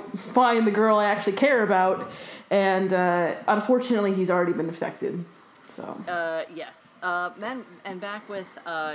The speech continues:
Speaker 2: Yu, she's actually seeing some kind of, and I'm trying to figure out, was this supposed to be her cell phone or was it, like, a mobile T V?
Speaker 1: Yeah,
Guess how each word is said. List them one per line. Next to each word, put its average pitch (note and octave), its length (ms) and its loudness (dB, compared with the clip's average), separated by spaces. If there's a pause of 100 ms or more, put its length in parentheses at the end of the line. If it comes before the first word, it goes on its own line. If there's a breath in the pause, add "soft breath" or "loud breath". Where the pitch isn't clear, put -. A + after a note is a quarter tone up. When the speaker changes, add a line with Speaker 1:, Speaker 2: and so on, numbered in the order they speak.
(160)
Speaker 2:
Yu, A3 420 -8
she's A3 260 -12
actually G3+ 460 -12
seeing E3+ 540 -14
some F3+ 220 -14
kind F3+ 240 -12
of, D#3 160 -12
and - 140 -12
I'm F3+ 180 -14
trying G4 140 -10
to - 60 -18
figure A#3+ 160 -8
out, - 80 -4
was F#3+ 100 -10
this C#4+ 120 -12
supposed - 200 -12
to C#4+ 40 -12
be C4+ 80 -12
her G3+ 80 -8
cell G#3+ 260 -6
phone D#4 220 -10
or A3 40 -8
was F#3+ 120 -12
it, F3 40 -12
like, F#3 160 -10
a F3 40 -10
mobile E3+ 400 -10
T B3+ 100 0
V? C4 80 4
Speaker 1:
Yeah, A#3 560 2